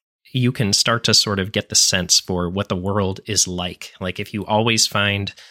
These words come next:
uh, this type of monster around this type of setting, then you're learning a little bit about what that monster likes and what they're,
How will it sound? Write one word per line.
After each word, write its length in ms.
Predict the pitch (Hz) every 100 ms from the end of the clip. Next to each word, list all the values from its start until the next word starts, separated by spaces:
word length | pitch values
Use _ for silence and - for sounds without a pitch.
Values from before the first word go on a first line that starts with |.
| - -
uh, 160 | 98 95
this 200 | 120 -
type 240 | 127 117
of 120 | 104
monster 420 | 95 98 - 98
around 240 | 92 90 90
this 140 | 95
type 240 | - 87 87
of 80 |
setting, 440 | - 151 147 131 131
then 220 | 101 98
you're 220 | 95 92
learning 280 | 98 113 107
a 40 |
little 180 | 101 98
bit 140 | 98 92
about 240 | 92 92
what 100 | 95
that 140 | 95
monster 300 | 92 92 -
likes 440 | 87 95 101 - -
and 140 | 92
what 120 | 87
they're, 260 | 90 87